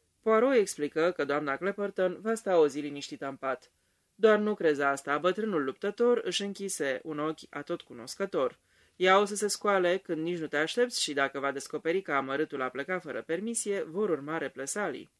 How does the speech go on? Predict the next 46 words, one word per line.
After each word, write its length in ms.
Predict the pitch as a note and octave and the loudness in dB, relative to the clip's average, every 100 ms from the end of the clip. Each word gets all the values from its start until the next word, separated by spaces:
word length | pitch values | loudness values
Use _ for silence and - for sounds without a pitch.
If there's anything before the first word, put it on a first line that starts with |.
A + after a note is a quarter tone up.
| _ _ _ _ _ _ _ _ | _ _ _ _ _ _ _ _
Dar 220 | F3 G3 | -2 0
pronosticurile 720 | F#3 F3 D3+ F#3+ A3 G3+ C3+ A#2 | 0 -4 -6 -8 -6 -4 -2 -4
generalului 540 | D3+ F#3 G3+ G3+ F3+ | -4 -6 -2 0 0
nu 120 | D3 | -2
s-au 180 | C#3+ C3 | -4 -6
adeverit. 580 | B2 C#3+ F#3+ D#3+ B2+ - _ _ _ _ | -6 -6 -6 -6 -8 -16 _ _ _ _
Doamna 340 | - G3 F3+ C#3 | 2 4 4 0
Clapperton 560 | E3+ E3+ F3 E3 D#3+ | 0 -2 -2 -2 -2
n-a 160 | D3+ C#3+ | 0 0
apărut 320 | C#3 C#3 C#3 | 0 -2 -2
la 140 | C#3 D3 | 0 0
masa 400 | C#3 C#3 - C3 | 0 -2 -6 -4
de 120 | D3+ | -4
prânz, 440 | - F3+ G3 G3+ - _ _ | -4 -4 -4 -6 -10 _ _
până 240 | - B3 A#3+ | -2 2 2
când 280 | A3 G#3 G3+ | 0 -4 -2
colonelul 560 | A#3+ A#3 F#3+ E3 F3 | 0 2 2 2 0
și 140 | E3+ D3 | -2 -4
domnișoarele 560 | C3+ C3+ - D#3 C3 | -6 -6 -6 -4 -6
sale 400 | A#2 D#3 D#3 C#3+ | -6 -6 -4 -2
au 100 | D3+ | -4
revenit 380 | C#3+ C3+ C#3+ D#3+ | -4 -4 -6 -6
pe 120 | B2 | -8
navă 300 | C3 D3+ C3+ | -6 -6 -4
la 120 | B2 | -4
ora 200 | B2+ B2+ | -4 -4
patru, 340 | C3 F3+ F3+ B2+ | -6 -8 -8 -10
ea 140 | A#2 | -12
nu 120 | A#2+ | -8
apăruse. 640 | F#3 F#3 B2+ - - - - _ _ _ _ _ | -6 -6 -8 -10 -10 -10 -12 _ _ _ _ _
Poirot 320 | - F3 E3 G3 | 2 6 6 4
se 120 | G3 | 0
afla 260 | E3 E3 | -2 2
în 80 | E3 | 2
cabina 420 | E3 C#3 D3 C#3 | 2 -2 -2 -4
sa 220 | C3+ D#3 G3 | -4 -4 -4
și 140 | - | -4
l-auzi 300 | C#3 C3+ C3+ | -2 -4 -4
pe 140 | C#3 | -8
soț 260 | C#3 D3 D#3 | -4 -4 -4
bătând 380 | C3+ B2+ C3+ C3+ | -6 -8 -10 -12
ușor 280 | D3 - E3+ | -12 -8 -8
vinovat 500 | C#3 B2 A#2+ C#3 C#3+ | -8 -10 -6 -6 -6
la 100 | B2 | -8
ușa 260 | B2+ A#2 | -8 -12
cabinei. 520 | A#2+ D3+ D3 C3 G#2 | -10 -8 -8 -10 -12